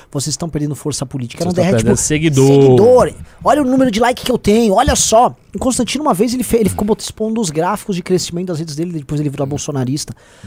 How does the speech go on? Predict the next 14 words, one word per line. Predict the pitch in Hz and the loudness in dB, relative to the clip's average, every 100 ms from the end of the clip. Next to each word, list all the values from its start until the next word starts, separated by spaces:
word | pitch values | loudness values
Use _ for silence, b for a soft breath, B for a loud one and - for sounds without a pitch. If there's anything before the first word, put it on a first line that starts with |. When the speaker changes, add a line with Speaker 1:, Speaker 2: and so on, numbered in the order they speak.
| 92 90 | -10 -6
Speaker 1:
É | |
uma | 180 | -4
coisa | - 262 | 0 0
de | 233 | 2
ostentação | 262 214 - 277 269 240 - 226 226 | 2 2 0 -2 -2 -2 0 0 2
mesmo, | 233 233 | 0 0
olha | 277 247 | -4 -4
só. | - 269 294 269 160 b b b b b b _ - | -2 2 4 2 0 b b b b b b _ 0
Eles | 233 254 | 2 2
vivem | 220 302 294 | 2 4 4
disso, | 147 110 - 214 | 2 0 -2 -2
e | |
eles | 247 | -2
tão | 320 320 | -2 -2